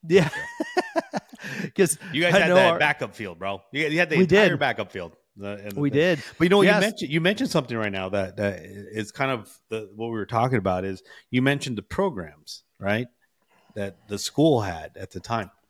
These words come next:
Speaker 2: So one thing I wanna mention is the difference of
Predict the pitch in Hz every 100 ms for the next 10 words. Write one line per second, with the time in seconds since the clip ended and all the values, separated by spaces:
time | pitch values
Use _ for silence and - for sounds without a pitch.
0 | _ _ _ _ _ _ _ - 139 120
1 | - _ _ 127 147 180 156 120 113 104
2 | 135 139 104 90 95 - 143 - 95 82
3 | - - _ - 104 90 -